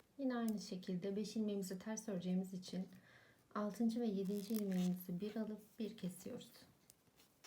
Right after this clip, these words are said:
Ve beş ilmeğimizi yine aynı şekilde ters örerek ön kısımda kesme işlemimizi yapmış oluyoruz. Arka kısım yine aynı şekilde ters örgüyle hiçbir kesme işlemi yapmadan devam edeceksiniz.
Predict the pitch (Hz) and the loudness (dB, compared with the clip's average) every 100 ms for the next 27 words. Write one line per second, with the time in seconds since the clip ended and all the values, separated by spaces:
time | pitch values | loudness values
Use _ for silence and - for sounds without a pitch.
0 | - _ _ _ - 226 220 226 - 196 | -20 _ _ _ -6 -2 2 2 2 4
1 | 185 180 180 - 220 220 226 202 185 - | 6 6 4 2 4 6 4 4 0 0
2 | 180 - 180 - 196 220 - 226 214 202 | -4 -2 -4 -2 -2 -2 -2 0 0 -2
3 | - 180 202 180 190 - - - - - | -2 0 0 0 -2 -6 -18 -20 -20 -20
4 | - - - - 240 226 - - 185 180 | -20 -20 -16 0 2 4 0 2 6 6
5 | - 220 - 208 185 - 196 190 - 190 | 4 0 2 2 2 0 2 0 0 -2
6 | 185 202 - 190 175 190 214 226 - - | -2 -4 -4 -2 0 0 -2 -4 -10 -14
7 | - - - - - - - - _ - | 4 4 4 -6 -18 -20 -20 -20 _ -12
8 | - 240 233 269 - - 262 262 254 247 | 0 2 2 -2 -6 0 4 6 6 6
9 | 262 240 - 196 185 185 180 208 254 - | 2 2 0 -2 0 0 0 0 -2 -4
10 | 233 226 226 214 185 170 185 185 196 180 | 0 2 0 0 0 0 -2 0 0 -2
11 | - 202 185 196 190 - 196 202 208 196 | -4 -4 0 0 0 0 0 0 0 2
12 | 180 185 190 190 202 208 185 - 180 - | 2 4 2 2 0 0 0 0 -4 -4
13 | - 175 220 | 2 4 4